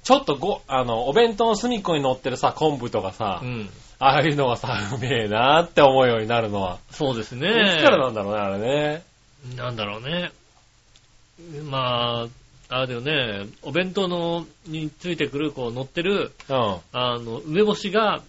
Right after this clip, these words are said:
Speaker 2: な、子供の頃はなんか邪魔というか別になんかそんなにね、
Speaker 1: はいはいはい。
Speaker 2: あれだったのが、
Speaker 1: うん。
Speaker 2: しっかりあれを味わえるようになってからじゃないですかね、やっぱね、大人っていうのはね。
Speaker 1: ああ、なるほどね。
Speaker 2: うん。
Speaker 1: はい。ああい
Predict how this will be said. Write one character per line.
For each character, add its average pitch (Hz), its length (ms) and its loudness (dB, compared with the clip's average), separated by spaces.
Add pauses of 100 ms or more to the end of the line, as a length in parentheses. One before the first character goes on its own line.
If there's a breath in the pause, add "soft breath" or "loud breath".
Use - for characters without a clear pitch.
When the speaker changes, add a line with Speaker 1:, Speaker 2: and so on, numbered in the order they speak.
(360)
Speaker 2:
な、 156 120 -4
子 165 100 0
供 190 160 0
の 214 100 6
頃 220 200 4
は 151 80 2
な 143 80 2
ん 139 60 -4
か 131 100 -2
邪 117 460 -4
魔 143 140 0
と 175 120 0
い 170 100 4
う 151 60 2
か 117 80 -2
別 107 200 -6
に 110 100 -8
な 117 80 -6
ん - 20 -6
か 107 80 -4
そ 147 80 2
ん - 20 8
な 139 120 8
に 123 40 4
ね、 - 20 2
Speaker 1:
は 127 80 4
い 113 40 4
は 104 80 2
い - 20 2 (140)
は 98 80 -4
い。 - 40 -14 (260 soft breath)
Speaker 2:
あ 123 100 -4
れ 127 40 -4
だ 131 80 -2
っ 127 40 -12
た 123 100 -6
の 101 80 -6
が、 92 320 -8
Speaker 1:
う 131 60 -2
ん。 117 220 0 (140)
Speaker 2:
し - 120 -16
っ - 40 -20
か - 100 -2
り 151 80 2
あ 127 60 4
れ 123 100 -2
を 120 120 2
味 120 220 0
わ 156 120 4
え 151 40 4
る 143 60 2
よ 123 60 0
う - 40 -4
に 107 40 -8
な 117 80 -4
っ - 20 -18
て - 160 -12
か 120 100 -2
ら 113 100 0
じ 104 80 -4
ゃ - 20 -4
な 98 100 -4
い - 20 -2
で 90 60 -8
す - 60 -16
か 107 40 -12
ね、 98 80 -10
や 95 60 -10
っ - 20 -20
ぱ - 100 -18
ね、 104 120 -8
大 101 100 -8
人 101 220 -8
っ 98 40 -12
て - 140 -14
い 95 40 -12
う - 20 -14
の 92 60 -14
は 92 60 -16
ね。 107 120 -8
Speaker 1:
あ 120 580 4
あ、 - 20 -4
な 123 120 0
る 123 60 0
ほ 117 200 -2
ど 139 60 0
ね。 185 200 0
Speaker 2:
う 107 40 -12
ん。 101 280 -10 (280)
Speaker 1:
は 113 340 4
い。 113 40 0
あ 127 340 4
あ 185 40 0
い 190 80 0